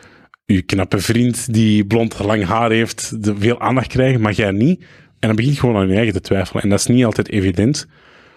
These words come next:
Maar na een tijd leert je daar wel mee omgaan.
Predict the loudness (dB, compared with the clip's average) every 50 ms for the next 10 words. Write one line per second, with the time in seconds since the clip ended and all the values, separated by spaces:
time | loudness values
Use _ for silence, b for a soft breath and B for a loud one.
0 | b b _ -4 -2 -2 -2 -4 _ _ -10 -10 -10 _ _ _ _ _ -4 -2
1 | 0 0 0 0 -2 0 0 0 0 0 0 0 0 0 0 0 0 2 2 0
2 | 0 0 0 2 2 2 2 2 2 0 -2 -2 -4